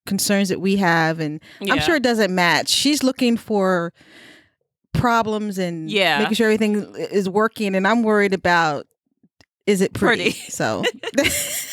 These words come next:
Speaker 1: so yeah, things like that. So we have some good things lined up for you guys.
Speaker 2: Yep.
Speaker 1: Again, tell 'em the, the email, Regina.
Speaker 2: The R and R experience one at gmail dot com. So make sure you, you spell it out. R A N D R,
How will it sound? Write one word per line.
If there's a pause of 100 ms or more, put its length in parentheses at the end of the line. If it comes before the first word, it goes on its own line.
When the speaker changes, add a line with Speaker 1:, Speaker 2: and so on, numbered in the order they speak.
(1200)
Speaker 1:
so
yeah,
things
like
that.
So
we
have
some
good
things
lined
up
for
you
guys.
Speaker 2:
Yep.
Speaker 1:
Again,
tell
'em
the,
the
email,
Regina. (100)
Speaker 2:
The
R
and
R
experience
one
at
gmail
dot
com.
So
make
sure
you, (160)
you
spell
it
out. (100)
R (380)
A
N
D (120)
R,